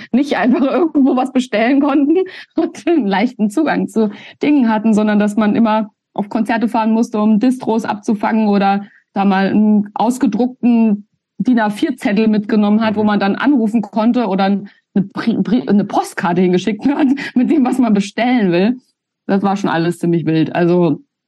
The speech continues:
Speaker 1: aber was tatsächlich, äh, entsetzt hat,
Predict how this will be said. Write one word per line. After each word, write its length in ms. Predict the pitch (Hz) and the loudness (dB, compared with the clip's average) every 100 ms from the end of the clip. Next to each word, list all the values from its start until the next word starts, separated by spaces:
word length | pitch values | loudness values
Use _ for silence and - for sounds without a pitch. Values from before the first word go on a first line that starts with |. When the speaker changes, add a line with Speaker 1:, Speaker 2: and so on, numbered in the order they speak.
| _ _ _ | _ _ _
Speaker 1:
aber 300 | 208 202 - - _ | -2 -2 -4 -12 _
was 220 | 202 202 | -2 0
tatsächlich, 520 | 202 190 247 262 247 - _ _ _ _ | -4 -2 0 0 0 -6 _ _ _ _
äh, 260 | 196 185 175 | 0 0 0
entsetzt 480 | 190 190 202 208 | 0 0 -2 -4
hat, 100 | - | -6